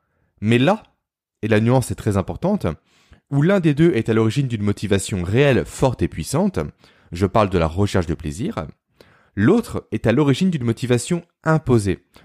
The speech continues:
d'une motivation faible, d'une motivation à reculons. Et là, nous sommes dans l'évitement de la douleur. Et l'exemple le plus probant pour illustrer ça, c'est l'exemple du travail. Soit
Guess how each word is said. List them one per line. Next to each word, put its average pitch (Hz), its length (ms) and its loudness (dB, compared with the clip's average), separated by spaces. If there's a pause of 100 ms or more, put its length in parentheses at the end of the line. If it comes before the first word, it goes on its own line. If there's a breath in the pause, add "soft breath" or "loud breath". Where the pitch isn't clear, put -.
d'une 110 140 2
motivation 131 720 0
faible, 143 640 0 (240 loud breath)
d'une 117 100 2
motivation 131 580 0 (120)
à 110 100 -2
reculons. 101 640 -2 (720 soft breath)
Et 104 80 2
là, 104 180 4
nous 107 120 0
sommes 135 200 -2
dans 98 120 0
l'évitement 113 560 0
de 110 100 -2
la 95 120 0
douleur. 80 480 -6 (920 soft breath)
Et 120 60 0
l'exemple 131 540 2
le 110 160 2
plus 113 220 0
probant 160 500 0
pour - 260 -2
illustrer 110 380 -4
ça, 101 200 0
c'est 117 200 -2
l'exemple 117 360 -2
du 113 200 -8
travail. 76 480 -6 (920)
Soit - 320 0